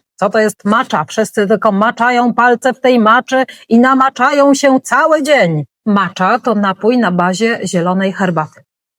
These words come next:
Może być z napojem roślinnym albo z normalnym mlekiem. Do tego dodaje się różne syropy smakowe, owocowe. Gdyby porównać ją do kawy, to co by wyszło? Otóż i macza, i kawa mają podobną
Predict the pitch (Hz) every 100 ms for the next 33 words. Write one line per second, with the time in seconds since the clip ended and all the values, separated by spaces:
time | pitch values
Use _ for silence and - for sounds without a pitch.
0 | _ 285 370 330 233 233 - 220 220 196
1 | 180 170 160 - 143 151 208 269 196 196
2 | 185 240 302 285 233 196 175 185 196 175
3 | 147 - 160 170 220 311 302 254 214 190
4 | 190 180 - 175 170 160 - 254 262 247
5 | 214 - 180 185 180 170 - 165 170 -
6 | 233 208 196 - - _ _ _ - 202
7 | 403 415 392 247 214 311 359 359 - 226
8 | 277 247 220 - 170 170 220 _ _ 156
9 | - 220 349 214 180 190 254 320 _ _
10 | _ _ _ _ _ - 294 - - -
11 | _ _ _ - 311 349 339 339 330 320
12 | 320 262 277 190 190 196 247 277 233 214
13 | 247 277 294 208 214 208 220